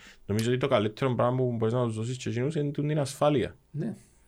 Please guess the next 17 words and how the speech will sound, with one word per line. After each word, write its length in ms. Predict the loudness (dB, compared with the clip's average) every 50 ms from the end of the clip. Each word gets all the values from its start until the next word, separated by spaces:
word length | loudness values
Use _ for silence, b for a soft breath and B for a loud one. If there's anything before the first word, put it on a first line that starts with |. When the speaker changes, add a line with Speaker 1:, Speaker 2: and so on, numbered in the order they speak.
| _ _ -8
Speaker 2:
Σίγουρα, 400 | -2 0 0 0 0 -2 -8 -16 _ _
σίγουρα. 340 | -8 -6 -4 -4 -2 -2
Speaker 1:
Και 160 | 0 2 2 0
σίγουρα 400 | 0 0 0 0 2 4 4 4
οι 40 |
δεύτερες 420 | 4 2 0 -2 -4 -4 -2 -2 0
ευκαιρίες, 500 | -2 -4 -4 -2 0 2 2 2 0 -2
τρίτες, 240 | -2 -2 -2 -2 0
τέταρτες, 360 | -2 -2 -2 -2 -4 -6 -4
πέμπτες, 480 | -4 -6 -6 -6 -4 -2 -2 -2 -2
να 220 | -4 -2 0 2 2
λιγοστέψουν, 720 | 2 2 2 2 0 0 -2 -4 -4 -2 -2 -2 0 0
ώστε 220 | 0 -2 -2 -4 -2
και 120 | -2 0
τούτοι 140 | 0 2 2
Speaker 2:
Ακριβώς. 180 | 4 6 6 6
Speaker 1:
νεαροί 460 | 6 4 4 2 2 0 -2 -4